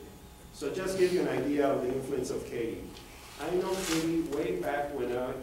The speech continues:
just started graduate school in Madison. And I was having a show in Chicago, and she invited me over to do a summer course at the Art Institute of Chicago. And,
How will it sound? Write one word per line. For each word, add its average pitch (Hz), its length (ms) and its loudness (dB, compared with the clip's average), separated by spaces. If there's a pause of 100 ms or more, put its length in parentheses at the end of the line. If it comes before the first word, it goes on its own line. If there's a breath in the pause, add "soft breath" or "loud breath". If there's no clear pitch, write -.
(120)
just 139 380 -2
started 135 400 -2
graduate 117 320 0
school 117 260 -6
in 101 160 -2
Madison. - 480 -4 (640)
And 113 80 -4
I 120 220 -2
was 131 140 -4
having 131 180 -2
a 123 140 -2
show 123 180 -4
in 117 140 -2
Chicago, 110 500 -4
and 107 140 -4
she 117 340 -8
invited 113 400 -2
me 113 60 -2
over 113 180 0
to 113 200 -4 (120)
do 107 140 0
a 98 60 -4
summer 117 520 -4 (840)
course 120 400 0 (160)
at 101 120 -6
the 107 100 -2
Art 107 100 0
Institute 110 480 -4
of 104 80 0
Chicago. 95 580 -6
And, 90 160 -2